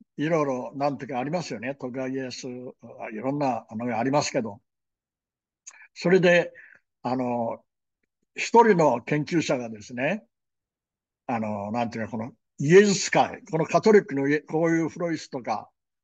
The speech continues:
えー、ザビエルからの、これあまりにも勢力が強くて、彼らはスペインから、スペイン王から、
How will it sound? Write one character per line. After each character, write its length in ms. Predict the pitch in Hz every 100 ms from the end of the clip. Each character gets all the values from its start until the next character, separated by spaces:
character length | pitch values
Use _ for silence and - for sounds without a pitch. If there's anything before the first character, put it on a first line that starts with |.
| _ _
え 40 | 131
ー、 320 | 131 123 120
ザ 160 | 117 127
ビ 100 | 151
エ 80 |
ル 100 | 143
か 120 | 127 127
ら 140 | 131
の、 200 | 117 104
こ 180 | - 143
れ 140 | 147
あ 120 | 139
ま 140 | 151 175
り 120 | 190
に 60 | 185
も 120 | 160
勢 240 | - 175
力 220 | 147 110
が 120 | 123 113
強 240 | - 170
く 80 | -
て、 300 | 151 113 - _ _ _ _ _ -
彼 220 | 170 185
ら 240 | 160 156
は 320 | 165 143 123 _ _ _ _ -
ス 180 | -
ペ 220 | - 190 185
イ 40 |
ン 100 | 147
か 120 | 147
ら、 240 | 139 104 -
ス 160 | - -
ペ 220 | 180 190
イ 40 |
ン 80 | 185
王 200 | 156 143
か 100 | 165
ら、 260 | 147 127